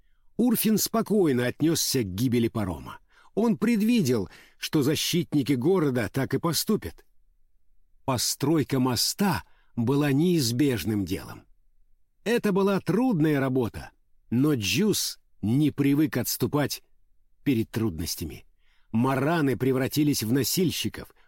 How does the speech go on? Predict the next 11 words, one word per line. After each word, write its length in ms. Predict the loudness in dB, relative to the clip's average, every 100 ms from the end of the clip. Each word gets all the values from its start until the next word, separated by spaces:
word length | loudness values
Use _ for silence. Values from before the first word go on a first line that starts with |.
| _ -2
плотников, 800 | 2 2 0 -2 -4 -8 -14 -8
сапёров. 800 | -4 -4 -2 -4 -4 -10 -20 _ _ _ -20 _ _ _ _
Днём 500 | -2 2 2 4 4
работа 420 | 2 2 2 2 0
кипела, 600 | 0 2 0 0 -6 -14 _ _ -4
по 80 | 0
ночам 440 | 0 0 0 0 0
армия 460 | -2 0 2 2
спала 500 | 0 -2 -2 0 0
беспробудным 840 | 0 -2 -2 -2 -2 0 0 0 0
сном. 440 | -2 -4 -6 -10